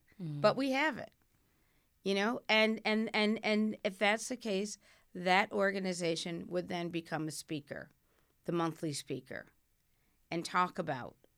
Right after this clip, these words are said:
Speaker 2: what, what, what they're doing,
Speaker 1: Mm, mm.
Speaker 2: you know, in terms of what's next. How can we help you? How can members of the Near East and West Side Task Force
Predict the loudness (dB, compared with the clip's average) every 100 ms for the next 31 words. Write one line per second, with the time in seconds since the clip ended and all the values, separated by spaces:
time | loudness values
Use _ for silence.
0 | _ -8 -2 -2 -2 -4 -4 -2 -2 -2
1 | -6 -6 -10 -10 -12 -8 -4 -4 -6 -12
2 | -12 -10 -10 -6 -2 0 0 -2 -4 -6
3 | -2 -4 -2 -2 0 -2 -2 -6 -6 -8
4 | -12 -14 -16 _ _ _ 2 2 2 -2
5 | -2 -2 -2 -4 -4 -6 -4 -4 -6 -18
6 | -20 -20 -6 -2 0 0 0 2 2 2
7 | -2 -2 -2 0 -2 -2 -4 -6 -4 -4
8 | -4 -4 -4 -4 -6 -8 -8 -8 -8 -8
9 | -10